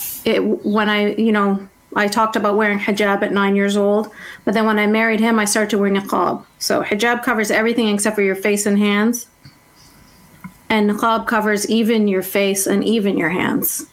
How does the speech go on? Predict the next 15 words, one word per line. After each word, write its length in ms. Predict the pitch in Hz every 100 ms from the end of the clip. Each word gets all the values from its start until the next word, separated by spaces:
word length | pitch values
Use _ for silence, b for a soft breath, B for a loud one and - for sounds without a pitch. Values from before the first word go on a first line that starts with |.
| _ -
So 400 | - - 220 208
I 160 | 196
went 340 | 208 233 262 247
from 460 | - 240 226 226
being, 560 | 208 226 226 214 208 202 B B B B -
from 200 | 247 214
having 280 | 233 240 214
a 80 |
very 320 | 196 233 247 226
restricted 640 | 190 - - 285 269 214
life 580 | 196 185 202 202 - - _ _ _ - - - -
to 140 | 240
being 400 | 208 220 214 202
completely 720 | 202 202 202 254 233 208 208
separated 920 | 202 208 196 202 190 190 190 190 185